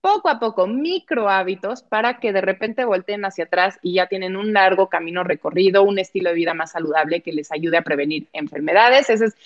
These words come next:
mi objetivo, pero que todo lo hagan basándose en la ciencia, que realmente logren cambiar sin poner en riesgo su salud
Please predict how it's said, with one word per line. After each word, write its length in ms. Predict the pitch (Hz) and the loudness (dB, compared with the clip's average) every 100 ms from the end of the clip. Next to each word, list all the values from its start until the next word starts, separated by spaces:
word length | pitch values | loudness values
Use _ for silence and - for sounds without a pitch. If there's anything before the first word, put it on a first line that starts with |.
| - - | -14 0
mi 120 | 233 | 4
objetivo, 720 | 240 247 233 294 302 277 285 285 | 4 2 0 4 4 6 4 2
pero 180 | 208 208 | 0 2
que 120 | 214 | -2
todo 340 | 226 233 262 | -2 -2 -2
lo 160 | 262 220 | 0 0
hagan 280 | 202 214 196 | 0 -2 -8
basándose 600 | 180 175 180 185 185 - | -10 -10 -8 -8 -8 -8
en 160 | 165 151 | -4 -4
la 80 | |
ciencia, 460 | 151 170 160 147 127 | -4 -4 -4 -8 -2
que 120 | 165 | 0
realmente 720 | 160 190 202 202 190 214 208 _ _ _ _ - | 4 4 4 2 2 2 2 _ _ _ _ 2
logren 400 | 208 214 220 220 | 4 4 2 0
cambiar 380 | 185 180 180 | -2 -2 -4
sin 140 | 190 175 | -6 -10
poner 260 | 170 170 | -6 -4
en 160 | 175 175 | -2 0
riesgo 320 | 170 170 175 | 0 0 0
su 160 | 175 202 | -2 -4
salud 540 | 226 233 269 302 359 | -2 0 2 2 -2